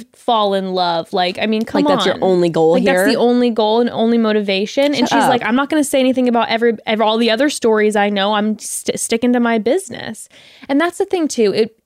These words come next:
Speaker 1: I still wouldn't think it was okay, but it would have felt really different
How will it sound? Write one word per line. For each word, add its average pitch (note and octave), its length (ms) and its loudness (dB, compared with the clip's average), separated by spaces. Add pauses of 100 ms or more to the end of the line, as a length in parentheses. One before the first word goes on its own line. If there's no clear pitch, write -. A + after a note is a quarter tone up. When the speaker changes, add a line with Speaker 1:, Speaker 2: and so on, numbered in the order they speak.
(160)
Speaker 1:
I A#3 140 0
still D4 240 -2
wouldn't B3 180 0
think G#3+ 160 -2
it G3 80 -6
was F#3 160 -2
okay, F3 560 -2 (300)
but A#3 100 2
it A3 80 2
would B3 120 2
have C#4 100 0
felt G#3 240 -2
really G3 220 0
different F#3+ 420 -4